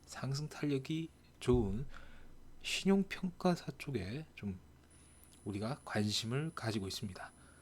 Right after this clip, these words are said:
특히 지금 보시는 차트의 종목처럼, 음, 바닥권에 위치해 있으면서도 비교적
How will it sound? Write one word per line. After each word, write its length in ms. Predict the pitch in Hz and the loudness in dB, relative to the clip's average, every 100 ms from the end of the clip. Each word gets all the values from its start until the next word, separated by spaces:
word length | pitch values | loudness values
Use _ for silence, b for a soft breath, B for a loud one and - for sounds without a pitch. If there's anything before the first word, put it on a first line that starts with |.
| b b b - | b b b 0
특히 480 | 156 - 131 185 - - - - - - - - | 2 8 8 8 2 -20 -20 -20 -20 -20 -20 -8
지금 400 | - 135 156 135 | -2 4 4 8
보시는 440 | 117 120 131 120 | 6 6 2 2
차트의 640 | - 143 - 110 107 95 | -2 -4 2 4 4 2
종목처럼, 760 | - 117 110 - 101 82 120 185 B B B B B B B - 101 | 0 0 0 -2 -4 -2 -2 -4 B B B B B B B -8 -4
음, 420 | 98 98 95 104 - | -2 0 -2 -6 -4
바닥권에 680 | - 151 190 - 185 175 160 | 2 4 2 6 8 10 8
위치해 580 | 104 113 - - 165 131 | 6 0 0 2 6 4
있으면서도 1000 | 101 - 147 135 135 127 90 110 165 - - - - - | 4 2 2 2 4 2 2 -2 -4 -8 -20 -16 -14 2
비교적 460 | 113 127 185 196 | 8 10 8 4